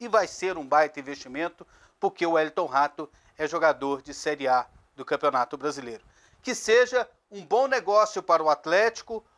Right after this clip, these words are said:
um bom negócio para o Wellington Rato, e vai ser também um bom negócio para a equipe do Fortaleza. Uma pena que, tecnicamente,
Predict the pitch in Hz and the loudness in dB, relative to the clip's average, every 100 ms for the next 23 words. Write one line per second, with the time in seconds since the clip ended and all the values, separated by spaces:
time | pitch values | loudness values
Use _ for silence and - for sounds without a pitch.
0 | _ 160 151 208 214 202 156 175 180 190 | _ -10 2 2 4 0 4 4 4 -4
1 | - 165 165 160 160 160 160 156 156 208 | 0 4 6 6 2 2 2 2 -2 -4
2 | 151 175 208 _ _ _ _ 190 208 214 | 2 2 2 _ _ _ _ 0 2 2
3 | - 185 202 165 160 170 160 175 180 151 | -2 -2 -2 -2 -2 -2 -2 -2 0 4
4 | 156 160 - _ _ _ _ 165 170 170 | 4 2 -12 _ _ _ _ 2 2 0
5 | - 160 165 156 170 151 170 139 123 110 | -8 -14 -12 -6 -4 2 2 2 -2 -6
6 | - _ _ _ 247 269 269 - 202 214 | -14 _ _ _ -8 2 2 2 0 0
7 | 220 220 _ _ - 214 _ 247 302 285 | 0 -4 _ _ -14 -14 _ 2 2 0
8 | 269 247 233 190 202 214 - | -10 -2 -2 -2 -8 -10 -16